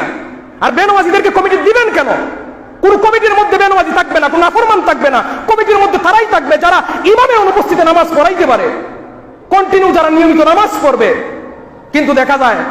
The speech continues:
আজকে কেমন অবস্থা, শুধু আপনাদের মসজিদের ব্যাপার না, তামাম বাংলাদেশের যত মসজিদ আছে, অধিকাংশ মসজিদ কমিটিরা নামাজ পড়ে না, ঠিক না? কথা বলেন না কেন আপনারা? অধিকাংশ মসজিদের মুতওয়াল্লি, সেক্রেটারি, ক্যাশিয়ার, ঘুষখোর, সুদখোরদেরকে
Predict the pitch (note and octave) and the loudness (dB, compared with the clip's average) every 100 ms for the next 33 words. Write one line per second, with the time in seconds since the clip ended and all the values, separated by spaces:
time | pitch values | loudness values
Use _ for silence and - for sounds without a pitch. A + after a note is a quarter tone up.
0 | - - - C#4+ - - A#4 C5 A#4 G4+ | -12 -8 -4 -4 -6 -2 0 2 2 0
1 | - - A#3+ G3 C#4 C#4+ C#4 C4+ C#4+ D4+ | 0 0 0 0 0 -2 0 -4 0 0
2 | F#4+ F4 - E4 D#4 C#4 C#4 A#3+ A#3 G3+ | 2 0 0 0 0 0 0 0 2 0
3 | D#3 - - - - C4 D4 G4 G#4+ G#4+ | -2 -8 -12 -16 -4 0 2 2 2 0
4 | E4+ - - - F4 F#4+ E4+ - D#4+ D#4 | -4 -6 -6 -2 0 0 0 0 0 0
5 | D4+ C#4+ - D4 C#4 B3+ B3 C#4+ G4 A#4 | 0 0 0 0 0 2 4 4 2 2
6 | B4 - G4 E4+ G4 G4 F#4+ - F4 F4 | 0 0 2 2 0 0 -2 0 0 0
7 | E4+ D4+ D#4 E4+ E4 E4+ - - C#4 B3+ | 0 -2 -4 -2 0 0 -2 0 0 0
8 | C4+ - - A3+ A#3+ C#4 - - - - | -2 -4 -8 -8 -2 -2 -2 -8 -14 -10
9 | B4+ - - B4 A#4+ G#4 D#4 C#4 B3+ G#3+ | -8 -4 0 2 2 0 0 -2 0 0
10 | - - - - - - - F#4 G#4 A4 | 2 2 2 0 -2 -2 0 2 2 2
11 | A4 G#4 G#4 G4+ G4 F4 F#4+ F#4 F4+ G4+ | 2 0 0 2 2 0 -2 -2 0 2
12 | G#4 F#4+ - F#4+ E4+ F#4 F4+ E4+ - F#4+ | 2 2 0 0 0 0 0 -2 0 2
13 | E4+ - G4+ - F#4 - G#4 - F4+ C4 | 0 2 0 0 -2 0 -2 0 -2 0
14 | E4 D4+ | -2 -2